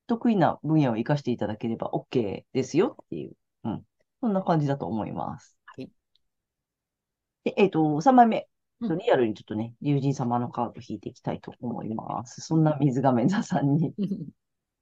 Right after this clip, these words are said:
Speaker 1: あるよね、たまにね、ポカするみたいなさ。
Speaker 2: あるね。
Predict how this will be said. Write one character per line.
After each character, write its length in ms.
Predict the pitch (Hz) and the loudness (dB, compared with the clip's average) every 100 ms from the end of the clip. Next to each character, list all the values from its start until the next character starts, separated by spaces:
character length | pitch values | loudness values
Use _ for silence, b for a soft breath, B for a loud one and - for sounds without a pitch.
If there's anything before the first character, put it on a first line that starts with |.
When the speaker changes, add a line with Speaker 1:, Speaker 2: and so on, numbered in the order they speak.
| _ - - _ _ _ - | _ -20 -20 _ _ _ 4
Speaker 1:
あ 80 | 269 | 4
る 80 | |
よ 60 | 185 | 6
ね、 160 | 147 - | 4 4
た 80 | 170 | 4
ま 100 | 175 | 6
に 120 | 185 | 6
ね、 120 | 185 | 4
ポ 140 | 180 233 | 2 2
カ 100 | 208 | 0
す 160 | - | 0
る 120 | 139 | 0
み 100 | 131 | 0
た 120 | - - | -4 -8
い 60 | |
な 80 | 117 | 0
さ。 80 | 240 | 2
Speaker 2:
あ 40 | |
る 120 | 214 | 4
ね。 280 | 160 170 165 | 4 0 -2